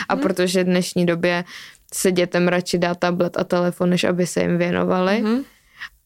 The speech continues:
Speaker 1: A ve finále pak v dospělosti nebo v tom dospívání říkají: "Tyhle, ten můj syn, ten je furt jenom na tabletu, ten
Speaker 2: Mhm.
Speaker 1: furt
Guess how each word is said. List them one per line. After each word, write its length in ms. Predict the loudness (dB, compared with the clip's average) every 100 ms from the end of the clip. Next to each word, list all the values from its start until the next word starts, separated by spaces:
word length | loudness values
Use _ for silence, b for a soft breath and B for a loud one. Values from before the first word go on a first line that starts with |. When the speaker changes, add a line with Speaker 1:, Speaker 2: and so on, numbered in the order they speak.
| -2
Speaker 1:
A 240 | 0 0
ve 120 | 0 0
finále 400 | 0 0 0 0
pak 160 | -2
v 100 | 0
dospělosti 800 | -2 -2 -2 0 2 0 -2 0
nebo 180 | 2 0
v 80 | 0
tom 140 | 0
dospívání 880 | 2 0 0 0 2 2 2 2 2
říkají: 480 | 0 -2 0 0 -2 _ -2
"Tyhle, 240 | 2 2
ten 200 | 2 2
můj 220 | 4 2 0 -6
syn, 360 | -4 2 2
ten 160 | 4 2
je 100 | 2
furt 240 | 2 0
jenom 220 | 2 4 4
na 100 | 2
tabletu, 540 | 0 0 0 0 -2
ten 100 | 0
Speaker 2:
Mhm. 80 | 2
Speaker 1:
furt 200 | 2 -2